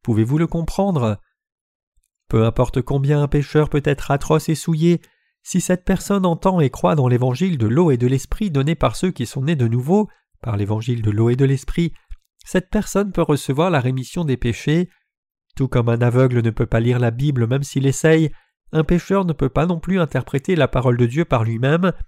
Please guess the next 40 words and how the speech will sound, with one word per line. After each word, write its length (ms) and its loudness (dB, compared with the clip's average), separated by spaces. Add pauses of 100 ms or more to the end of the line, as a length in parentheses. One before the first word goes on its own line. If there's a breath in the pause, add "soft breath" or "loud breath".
(240)
ni 240 -6
comprendre 520 -2
la 120 0
vérité 400 0
connue 260 -2
dans 100 2
la 120 2
Bible. 420 2 (580 soft breath)
Pour 200 -4
cette 160 0
raison, 380 0 (360 soft breath)
une 200 -6
telle 180 0
personne 400 0
doit 220 0
écouter 460 -2
et 60 -2
croire 300 -2
la 100 2
parole 320 2
de 80 2
Dieu 260 0
donnée 280 -2
par 200 -2
ceux 140 -2
qui 160 -8
sont 180 -6
vraiment 320 -2
nés 140 0
de 100 0
nouveau, 440 2 (380 loud breath)
en 200 -2
croyant 380 2
dans 120 -2
l'évangile 520 -2
de 80 2
l'eau 220 4
et 60 2
de 100 0
l'esprit. 720 -2